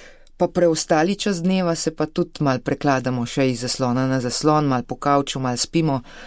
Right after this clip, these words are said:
pa ne morava reči pol, da je to, a ne, uravnotežena uporaba spleta,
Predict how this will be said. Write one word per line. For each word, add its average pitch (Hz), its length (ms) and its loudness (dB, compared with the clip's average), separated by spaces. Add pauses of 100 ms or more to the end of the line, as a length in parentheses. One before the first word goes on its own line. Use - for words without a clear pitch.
(140)
pa 143 140 0
ne 143 100 4
morava 143 300 4
reči 147 260 0
pol, 156 160 0
da 147 100 2
je 143 60 -2
to, 156 220 -2 (340)
a 135 140 -4
ne, 151 140 -2
uravnotežena 143 720 2
uporaba 135 380 -4
spleta, - 500 -6